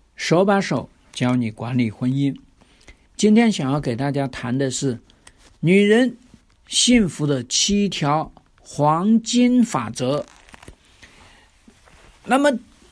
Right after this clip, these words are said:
我们很多情况下都会说，“哎呀，这个婚姻呐，这个女人呐，想要过得幸福的真的是好难呢，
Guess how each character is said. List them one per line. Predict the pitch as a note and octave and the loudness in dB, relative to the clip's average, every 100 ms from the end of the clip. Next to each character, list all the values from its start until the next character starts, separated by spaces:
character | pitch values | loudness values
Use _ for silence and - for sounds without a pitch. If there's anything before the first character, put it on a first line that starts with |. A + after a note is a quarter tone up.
| _ - | _ -6
我 | - G#3+ | 2 4
们 | C#4 | 4
很 | G#3 F#3 | 2 2
多 | F3 C#4+ C#4+ G3+ - - | 4 4 2 -8 -18 -14
情 | - F3+ | -2 0
况 | G#3+ A#3 | 4 4
下 | A3+ G#3+ | 4 2
都 | A3+ | 0
会 | A3+ A#3+ | 0 -2
说 | - A#3 A3+ | 0 -2 -2
，“哎 | G#3 | -2
呀， | G#3 G3 F3 D#3 | 0 0 -2 -2
这 | F#3+ | 0
个 | F#3+ | 0
婚 | F#3 F#3+ | 0 -2
姻 | G3 G3 G3+ | 0 0 0
呐， | G3 D#3 A#2 A#2 - _ _ - - - - - | 0 -2 -6 -12 -20 _ _ -20 -20 -20 -18 -18
这 | - A#3 | -4 0
个 | C4 | 2
女 | F3+ C3 A#2+ | 2 0 -4
人 | B2 F3 | -2 0
呐， | G#3+ D#3 C3+ | 0 -2 -6
想 | B2 - C3 | -8 -8 -6
要 | F3+ | -4
过 | F#3 | 0
得 | F#3+ F#3 | 0 0
幸 | - G#3+ | -2 -2
福 | F3 D3 | -2 -4
的 | D3+ | -4
真 | D3+ G#3+ | -2 0
的 | F#3+ | 0
是 | F#3 | -2
好 | - - A#2 | -6 -8 -6
难 | A#2 A2+ A#2+ B2+ | -6 -8 -10 -4
呢， | E3 D#3+ A#2+ | -2 -2 -4